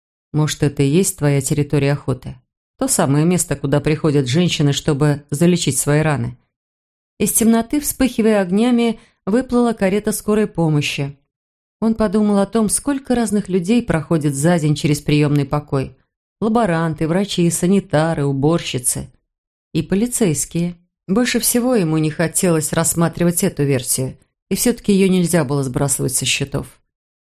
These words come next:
Профессия блюстителя порядка могла быть притягательной для того, кому доставляло удовольствие охотиться на людей. Оружие, нагрудный знак были весомыми символами превосходства над другими.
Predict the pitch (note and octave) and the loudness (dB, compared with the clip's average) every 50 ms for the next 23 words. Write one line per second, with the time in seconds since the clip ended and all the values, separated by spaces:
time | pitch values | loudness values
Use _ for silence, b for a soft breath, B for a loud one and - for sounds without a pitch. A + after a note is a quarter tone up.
0 | _ _ - D#3+ E3+ E3+ G3 F#3+ F3+ - F#3+ - E3+ F3+ F3 - - - F3+ - | _ _ -4 -2 -2 2 2 2 2 2 2 2 2 2 2 2 2 0 0 2
1 | G#3+ F#3 D#3+ D#3+ - E3+ E3 F3 F3 F3 - E3+ D#3 E3 D#3+ D#3+ D#3 E3+ E3+ E3 | 2 0 0 2 0 2 2 2 0 0 -2 -2 0 0 0 0 2 2 0 2
2 | D3+ D#3+ D#3 - - E3+ E3 D#3+ - - F3+ C#3+ C#3+ E3+ G3 G#3+ - F#3+ D3+ D3+ | 0 -2 -4 -4 -2 -2 -2 -2 0 -2 -2 0 2 0 0 0 0 0 2 2
3 | D3 C#3+ - D3 C#3 - D3+ D3+ D3 D3 D3 D#3 D3 D3 C#3+ C#3 D3+ - - D#3+ | 2 2 0 0 -2 0 0 2 0 0 0 0 0 0 2 0 0 -2 0 0
4 | C#3+ C3+ D3 D3+ D3 C#3+ C#3 C#3+ C3+ C3+ A#2+ C3 D#3 D#3+ - - - E3+ E3 D#3 | 0 2 2 2 2 2 0 0 0 0 0 0 0 -2 -2 0 2 2 2 0
5 | B B B B B B - - - F#3+ D#3 - - D3 - - E3 D#3 D#3+ E3 | B B B B B B -4 -2 0 0 0 0 0 -2 -2 0 2 2 2 2
6 | E3 E3+ C#3+ C3 A#2 A#2 - _ _ _ _ _ _ _ _ _ _ _ - - | 2 0 0 0 -2 -4 -6 _ _ _ _ _ _ _ _ _ _ _ -4 -2
7 | E3 F#3+ D#3+ C#3 C#3+ D3+ - D#3+ D#3 C#3+ D3 D3 C#3+ D3 F3+ F#3 D#3+ E3 D#3+ D#3 | -2 0 0 2 0 0 2 2 2 2 2 2 2 2 0 -2 0 0 0 0
8 | C#3+ C3+ C#3+ D3 C#3+ D3 C#3+ C#3+ C#3 D#3 D3+ D3 C#3 C#3+ C#3+ C#3+ - - G3+ A3+ | 0 0 0 0 0 0 0 0 0 2 2 2 2 2 0 0 0 0 0 0
9 | B3+ B3+ A#3+ A3 G#3 G3+ F3+ - - - F#3 F#3 F3+ D#3+ D#3+ D#3+ D#3 D#3 D3+ D3 | 2 2 2 4 4 2 0 0 0 0 2 2 2 2 2 2 2 0 0 0
10 | D#3 D3 C#3+ C#3 C3+ - - - D#3 D3+ - - - D3 D3 D3 C#3+ C3 D3+ D3+ | 0 0 0 -2 -2 -4 -2 -2 -2 -2 -4 -4 -2 2 2 2 2 2 0 0
11 | D3 C#3+ D3 D3 C3+ B2+ B2+ - - | 0 0 0 0 0 -2 -4 -8 -14